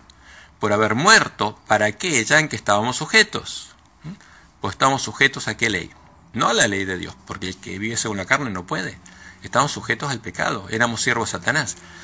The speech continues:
para que sirvamos bajo el régimen nuevo del Espíritu y no bajo el régimen viejo de la letra. ¿Mm? Eso es lo importante. No estamos sujetos <clears throat> más a la ley de la carne.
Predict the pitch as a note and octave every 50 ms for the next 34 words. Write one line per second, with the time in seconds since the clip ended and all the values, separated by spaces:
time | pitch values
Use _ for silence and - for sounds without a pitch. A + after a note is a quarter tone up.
0 | - - - - - - A#2 A#2+ A#2+ - A#2+ A2+ - A#2 G#2+ A#2 D3+ F#3+ G3 E3
1 | B2 B2+ D3 D3+ - - - A2+ A2 G#2+ - - A2+ G#2+ A2 A2 - C3 C#3 -
2 | - C3 A#2+ A2+ A2 G#2 G2+ A2 C#3 D#3+ D#3 C#3+ C3 A2 G2+ G2+ - - - F3+
3 | F#3+ D#3+ A2 G2 F2 - - B2 D3 D3+ - - - - - - - - - -
4 | - - G#2+ A#2 B2+ D3 E3 F#3 G3+ B3 D3+ - - B2+ A2+ - - A2 A2 -
5 | B2+ C3+ D3 D#3 B2+ F#2+ G#2 G#2+ - - C3+ C#3 C#3+ C3+ C3+ D3 E3 F#3+ G3 -
6 | - A2+ - - - - - - D3 F3+ - - - - - - - - - -
7 | - - - - - - - - - - - - - - - - - - - -
8 | - - - D3+ D#3+ - - C#3 A#2+ B2 B2 A2 G2+ - - - - - - -
9 | - - - B2+ C3+ C3 - - F3+ F#3 F3 D3 - - - G#2+ - - - B2
10 | A2 - - - - E2+ - - - - - - - - - - - - E3 F3+
11 | - - - D#3+ D3+ C3 A2+ - - - - - - - - - A2 B2 C3+ C3
12 | A#2 A2 - - - - - _ - A2 A2 G#2 G2 G2+ G#2 A2 A2 G#2+ G#2+ A#2
13 | A#2+ - F3+ F3+ D3+ A#2 F#2